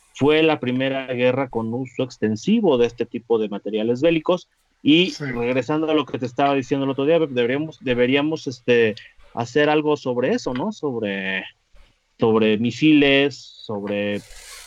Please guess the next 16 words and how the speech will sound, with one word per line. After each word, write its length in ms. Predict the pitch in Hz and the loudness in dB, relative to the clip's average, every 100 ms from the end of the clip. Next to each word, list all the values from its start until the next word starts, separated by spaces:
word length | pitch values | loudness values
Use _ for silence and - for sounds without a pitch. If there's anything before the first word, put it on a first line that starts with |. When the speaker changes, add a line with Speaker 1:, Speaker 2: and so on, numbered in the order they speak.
| - - | -18 -8
Speaker 1:
este, 480 | 92 90 - - 107 | -6 -6 -6 -4 -4
explosivos 640 | 104 - 117 139 123 120 | -4 -6 -2 2 4 2
guiados. 580 | 107 143 143 123 147 - - _ - - - _ _ - | 2 2 4 2 0 -4 -20 _ -20 -20 -20 _ _ -2
Hay 200 | 180 254 | 2 4
una 160 | 220 | 4
Speaker 2:
Mm, 40 | 165 | 4
Speaker 1:
versión 340 | 208 233 185 | 2 2 2
Speaker 2:
munición 480 | 180 170 - 220 220 | 2 2 0 0 0
en 120 | 208 | -2
general, 600 | - 160 156 170 196 190 | -2 -4 -2 -2 -2 -2
eh, 120 | 180 156 | -4 -4
Speaker 1:
munición 480 | 143 143 135 - | -4 -4 -4 -2
Speaker 2:
está 40 | 160 | 0
Speaker 1:
en 60 | |
Speaker 2:
muy 100 | 165 | 0
Speaker 1:
general. 560 | 147 143 139 139 156 | -2 -4 -2 2 2